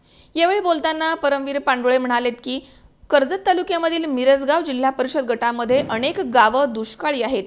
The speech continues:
या गावांना सीना धरणामधनं शेतीसाठी पाणी मिळतं. या सीना धरणामध्ये कुकडीचं पाणी नियमित मिळावं यासाठी भोसा खिंड आघाडी सरकारच्या काळामध्ये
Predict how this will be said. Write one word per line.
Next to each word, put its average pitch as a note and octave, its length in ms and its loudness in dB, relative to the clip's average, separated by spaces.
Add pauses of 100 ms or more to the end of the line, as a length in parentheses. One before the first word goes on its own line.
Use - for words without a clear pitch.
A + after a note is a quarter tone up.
(320)
या F4 80 4
गावांना D4 600 4 (400)
सीना E4+ 240 -4
धरणामधनं C#4+ 720 -2
शेतीसाठी C4+ 680 -4
पाणी A3 320 0
मिळतं. A3 300 -2 (440)
या B3 240 2
सीना A#3 280 -4
धरणामध्ये B3+ 540 0
कुकडीचं C#4+ 480 -4
पाणी C#4 320 -2
नियमित C#4 500 -4
मिळावं B3+ 360 0
यासाठी B3 480 -2 (340)
भोसा C#4+ 380 4 (100)
खिंड C#4+ 280 -2
आघाडी C4 680 0
सरकारच्या A#3 560 -4
काळामध्ये A#3+ 480 0